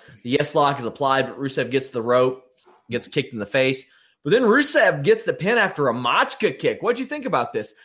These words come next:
They really focused on a dejected Daniel Bryan after this. Oh, I'll ask you this. <laughs> What do you think they think of Daniel Bryan?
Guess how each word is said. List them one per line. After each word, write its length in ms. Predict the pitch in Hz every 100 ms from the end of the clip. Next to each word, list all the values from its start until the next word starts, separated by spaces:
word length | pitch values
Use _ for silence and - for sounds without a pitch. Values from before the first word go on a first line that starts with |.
| _
They 120 | - 160
really 440 | 135 156 247 285
focused 500 | 269 240 240 226 -
on 160 | 170 151
a 80 | 127
dejected 600 | 127 110 139 156 170 143
Daniel 300 | 147 151 131
Bryan 580 | 139 143 147 110 101 98 _ _ _ _ _ _ _ _ _
after 340 | 110 107 117
this. 300 | 104 95 - _ _ _ _ _ _ _ _ _ _ _ _ -
Oh, 120 | 135
I'll 200 | 120 131
ask 260 | 139 143 170
you 80 |
this. 480 | 160 170 127 - - - _ -
<laughs> 140 | 151 _ _ _ _ _ _ _
What 320 | - 135 156 196
do 40 |
you 140 | 240
think 240 | 190 214 165
they 160 | 160
think 280 | 147 196 262
of 120 | 277
Daniel 280 | 175 143 131
Bryan? 520 | 120 123 117 113 113